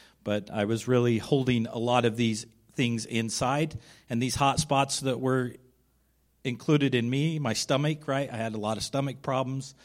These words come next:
Uh, I started shaking a lot. Um, I would get extremely angry. I would have anxiety. Like, I can't even tell you how bad my anxiety got.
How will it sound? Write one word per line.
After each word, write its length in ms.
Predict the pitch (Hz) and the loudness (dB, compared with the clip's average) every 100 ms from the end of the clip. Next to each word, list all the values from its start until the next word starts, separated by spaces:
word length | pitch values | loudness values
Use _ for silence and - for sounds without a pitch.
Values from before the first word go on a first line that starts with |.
| - _ - | -20 _ -10
Uh, 180 | 98 95 | -8 -6
I 60 | 107 | -6
started 380 | - 117 104 | -2 -2 -2
shaking 560 | - - 143 143 165 151 | -2 2 2 2 2 2
a 60 | 139 | 2
lot. 380 | 131 135 127 - _ _ _ _ - | 0 0 -2 -10 _ _ _ _ -10
Um, 320 | 101 104 104 | -4 -4 -4
I 80 | 120 | -2
would 160 | 117 117 | 0 2
get 180 | 123 - - | 0 -2 -10
extremely 680 | 110 - - 147 131 120 123 | -4 -2 0 0 0 0 0
angry. 480 | 127 151 156 147 151 - | 0 0 2 0 -4 -10
I 100 | 107 | -6
would 100 | 110 | -6
have 240 | 107 107 104 | -6 -8 -10
anxiety. 920 | 110 107 110 123 131 131 127 127 117 - - _ _ _ _ _ _ _ _ | -10 -8 -2 2 4 4 2 -2 -4 -12 -20 _ _ _ _ _ _ _ _
Like, 320 | - 110 113 - - - - | -4 -2 -2 -8 -18 -12 -8
I 100 | 104 | -4
can't 240 | 120 117 | 0 2
even 180 | 113 110 | 2 0
tell 300 | - - 135 | 2 4 6
you 160 | 120 110 | 4 2
how 140 | 117 | 0
bad 260 | 101 107 101 | 2 2 2
my 140 | 104 | 0
anxiety 580 | 98 98 104 98 92 90 | 0 0 0 -2 -2 -4
got. 340 | 95 90 - | -6 -8 -12